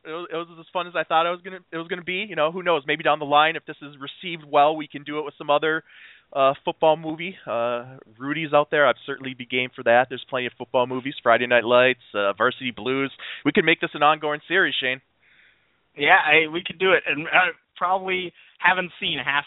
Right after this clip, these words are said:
Speaker 2: of the movies, so the, it'll keep the same theme <laughs> going.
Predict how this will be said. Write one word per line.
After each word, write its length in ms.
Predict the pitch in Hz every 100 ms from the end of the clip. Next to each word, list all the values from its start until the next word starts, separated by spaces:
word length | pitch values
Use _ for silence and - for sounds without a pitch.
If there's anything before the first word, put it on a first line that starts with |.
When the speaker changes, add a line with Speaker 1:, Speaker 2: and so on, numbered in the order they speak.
| 151
Speaker 2:
of 140 | 135 135 _
the 80 | 151
movies, 360 | 151 147 131 120 -
so 240 | 131 123 117 -
the, 280 | 139 143 139
it'll 300 | 143 139 135 -
keep 140 | 160
the 80 | - -
same 220 | 151 139 -
theme 240 | 139 143 143 -
<laughs> 60 |
going. 380 | 494 - - 254